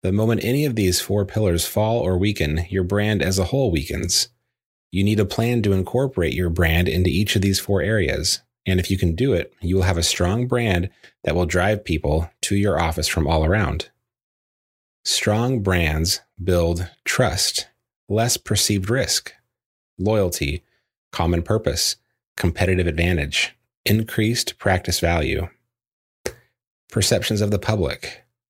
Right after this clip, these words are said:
This will be the most important pillar to help get you new patients. Everything that the public sees needs to connect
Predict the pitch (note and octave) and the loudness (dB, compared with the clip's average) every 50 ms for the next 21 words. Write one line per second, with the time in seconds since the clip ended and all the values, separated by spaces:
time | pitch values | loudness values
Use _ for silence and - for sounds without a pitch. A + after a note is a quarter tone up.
0 | _ _ _ _ _ _ _ _ _ - C#3 C#3+ - - B2+ A2+ A#2 A2+ G#2+ G#2+ | _ _ _ _ _ _ _ _ _ -2 0 0 2 0 0 2 2 2 2 2
1 | G#2 G2+ G2+ F#2 - F#2 E2+ - - G#2+ F2 E2+ F2 E2+ - F2+ F2 E2+ D#2 D#2 | 2 2 2 2 0 -2 0 0 0 0 2 0 -2 -2 0 0 2 2 2 2
2 | D#2+ D2 D#2 E2+ - - - B1 - F2+ F2+ F2+ F2+ - - A#2 A#2+ - - - | 0 0 0 -2 -2 -2 -2 0 2 2 2 2 2 2 0 0 0 0 -2 -2
3 | - - - - - _ _ _ _ _ _ _ _ _ _ - - G#2 G#2+ A2+ | -2 -2 -2 -2 -4 _ _ _ _ _ _ _ _ _ _ -4 -2 2 2 2
4 | G#2 G#2 A2 G#2+ G#2 E2+ F2+ E2+ - - A#2 B2+ C3 F#2 - - - - B2 B2 | 2 2 2 0 0 0 -2 -4 -2 -2 -2 0 0 -2 -2 -2 -2 0 0 2
5 | G#2 F2 E2 E2+ F#2 - - - _ - G2 G#2 G#2+ A2 G#2+ A#2 A2+ - A2 F#2+ | 2 2 2 0 0 -4 -6 -8 _ 0 2 2 2 2 0 -2 -2 0 0 2
6 | E2 E2 F2 - - - | 2 2 0 -2 -8 -12